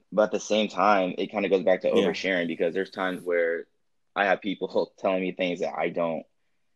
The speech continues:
Speaker 1: it's not that I don't care, but I just, it, I just feel like I'm not the right person to be telling that to,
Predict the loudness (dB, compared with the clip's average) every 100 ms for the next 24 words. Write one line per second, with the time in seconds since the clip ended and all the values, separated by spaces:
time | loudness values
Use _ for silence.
0 | -10 0 4 6 6 2 2 4 6 6
1 | 4 2 0 0 -2 -2 -6 -6 -4 -4
2 | -6 -2 2 2 0 -4 -2 0 0 0
3 | -2 -6 -6 -8 -8 -10 -8 -8 -8 -10
4 | -10